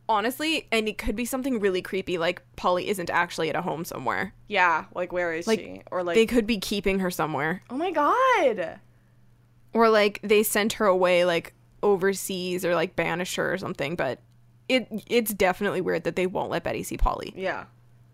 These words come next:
Speaker 1: <sighs> I never even thought about the fact that she might be dead. Oh, man.
Speaker 2: So, like, they're like, "Let's go get milkshakes."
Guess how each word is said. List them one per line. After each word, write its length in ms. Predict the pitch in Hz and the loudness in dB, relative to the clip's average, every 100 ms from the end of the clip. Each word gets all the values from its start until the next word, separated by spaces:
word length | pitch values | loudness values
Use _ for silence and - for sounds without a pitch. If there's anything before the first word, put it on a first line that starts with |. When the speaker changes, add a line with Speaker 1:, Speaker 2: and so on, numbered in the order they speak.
| _ _ - - | _ _ -20 -20
Speaker 1:
<sighs> 920 | - - - - - - - _ _ | -20 -20 -20 -20 -20 -20 -20 _ _
I 180 | 233 262 | -6 0
never 220 | 254 277 | 0 4
even 200 | 330 311 | 2 2
thought 180 | 254 269 | 0 0
about 140 | 285 | 0
the 60 | 233 | -4
fact 180 | 220 214 | -6 -6
that 80 | 220 | -6
she 120 | - | -4
might 160 | 214 208 | -4 -4
be 100 | 202 | -6
dead. 300 | 196 - - | -4 -6 -4
Oh, 300 | 226 262 240 | -2 0 0
man. 580 | 202 226 262 214 165 202 _ _ _ - | -2 -2 -2 -4 -6 -8 _ _ _ -20
Speaker 2:
So, 180 | - 294 | -2 4
like, 440 | 285 269 262 - - - - - - - | 6 6 4 -6 -14 -20 -20 -20 -18 0
they're 120 | 294 | 4
like, 180 | 311 330 | 4 6
"Let's 200 | 339 - | 4 6
go 140 | 453 | 4
get 160 | 415 - | 6 6
milkshakes." 1000 | 262 262 262 - 180 160 - - - - | 6 6 6 2 0 0 -4 -12 -12 -12